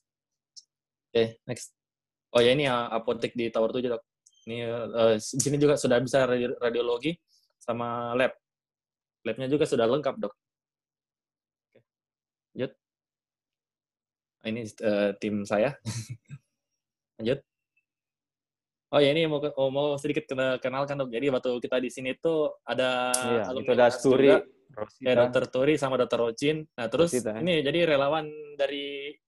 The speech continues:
Speaker 1: dari alumni unas itu ada, kalau di gelombang saya ada empat orang, Dok. Jadi ini, eh, yang perempuan yang tidak pakai jilbab itu Dokter,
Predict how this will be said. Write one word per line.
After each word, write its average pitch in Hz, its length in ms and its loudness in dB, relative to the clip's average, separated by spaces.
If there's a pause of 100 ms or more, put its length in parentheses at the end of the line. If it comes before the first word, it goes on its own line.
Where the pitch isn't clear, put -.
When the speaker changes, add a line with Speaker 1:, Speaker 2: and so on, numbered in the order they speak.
(320)
Speaker 1:
dari 135 320 -2 (320)
alumni 139 320 -2
unas 143 160 -4
itu 160 240 -4
ada, 139 400 0 (320)
kalau 135 240 0
di 139 560 -2
gelombang 135 320 -2
saya 147 160 2
ada 147 160 0
empat 143 160 -4
orang, 160 240 -2
Dok. 123 140 -4 (640)
Jadi 127 160 -8
ini, 170 160 -4
eh, 135 240 0
yang 131 160 -4
perempuan 131 480 -2
yang 139 160 -6
tidak 127 240 -6
pakai 127 80 -8
jilbab 127 240 -2
itu 139 160 -4
Dokter, 135 400 -2